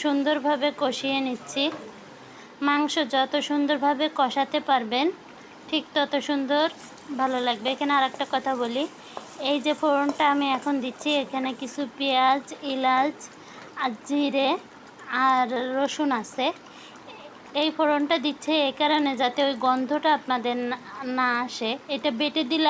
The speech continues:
আরও ভালো লাগতো, কিন্তু আমি বেটে দিলাম না, সময় নেই আমার হাতে, অনেক বেজে গেছে, এখন এভাবেই দিয়ে দিলাম। যাই হোক, যে কথা বলতেছিলাম, YouTube-এ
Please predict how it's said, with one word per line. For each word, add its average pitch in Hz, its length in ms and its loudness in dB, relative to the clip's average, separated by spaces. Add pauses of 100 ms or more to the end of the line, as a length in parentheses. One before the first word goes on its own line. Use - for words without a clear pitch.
আরও 277 120 4 (120)
ভালো 277 160 2 (100)
লাগতো, 233 320 -2 (600)
কিন্তু 294 300 0
আমি 302 120 2 (100)
বেটে 269 240 -2 (100)
দিলাম 254 240 0 (100)
না, 294 60 2 (160)
সময় 277 380 0
নেই 240 140 -2 (140)
আমার 254 240 -2
হাতে, 240 180 -4 (140)
অনেক 254 180 -4 (120)
বেজে 254 340 -4
গেছে, 247 260 -6 (140)
এখন 254 240 -6 (1000)
এভাবেই 262 460 0
দিয়ে 247 260 -2
দিলাম। 240 260 0 (3500)
যাই 254 260 6
হোক, 320 140 4 (160)
যে 294 80 4 (140)
কথা 311 200 4 (140)
বলতেছিলাম, 269 800 2 (500)
YouTube-এ 285 460 0